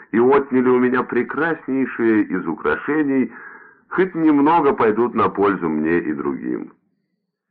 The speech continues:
Мы молоды, друзья, и это прекрасно. Мы постареем, это досадно. Мы не находим друг в друге ничего дурного.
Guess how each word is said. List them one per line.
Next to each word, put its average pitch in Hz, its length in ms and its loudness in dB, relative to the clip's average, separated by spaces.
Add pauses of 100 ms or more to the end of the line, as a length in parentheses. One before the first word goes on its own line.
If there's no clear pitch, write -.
(180)
Мы 104 200 2
молоды, 90 560 2
друзья, 78 540 -2
и 92 160 -4
это 110 300 0
прекрасно. 95 840 -6 (640)
Мы 165 200 2
постареем, 156 880 0
это 95 240 -2
досадно. 92 720 -4 (840)
Мы 123 140 4
не 139 120 4
находим 143 500 2
друг 127 240 0
в 104 80 -8
друге 135 320 -2
ничего 131 380 0
дурного. 127 640 2